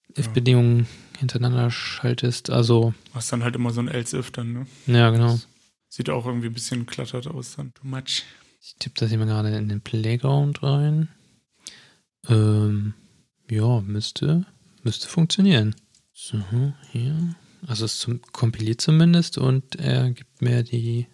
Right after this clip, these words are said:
Speaker 2: Ausgabe aus, die da, die ich erwartet hab.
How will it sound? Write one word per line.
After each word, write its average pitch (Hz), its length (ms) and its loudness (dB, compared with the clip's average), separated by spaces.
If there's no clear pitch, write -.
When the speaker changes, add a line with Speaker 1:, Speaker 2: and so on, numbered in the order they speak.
Speaker 2:
Ausgabe 120 720 0
aus, 127 360 -2
die 123 140 -2
da, 120 360 -2
die - 60 -20
ich - 140 -10
erwartet 123 360 0
hab. - 300 -2